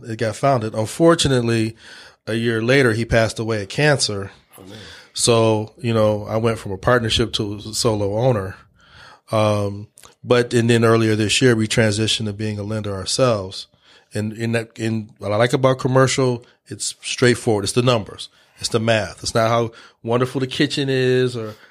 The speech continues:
Speaker 1: how lovely the, the neighborhood looks or where the schools are. It's the math.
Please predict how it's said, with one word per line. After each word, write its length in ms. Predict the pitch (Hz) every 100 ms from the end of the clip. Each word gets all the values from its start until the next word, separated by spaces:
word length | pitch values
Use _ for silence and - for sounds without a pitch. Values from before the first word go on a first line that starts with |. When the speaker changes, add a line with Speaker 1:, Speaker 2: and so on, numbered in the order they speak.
| _ _
Speaker 1:
how 140 | - 120
lovely 420 | 120 127 131 135
the, 340 | 127 123 123 123 _ _ _ _ _
the 100 | 127
neighborhood 640 | 127 135 135 131 135 127
looks 260 | 123 123 123
or 60 | 127
where 100 | 127
the 60 |
schools 500 | 127 - 143 131 123
are. 220 | 127 127 123
It's 220 | 117 -
the 100 | 120
math. 520 | 117 101 - - -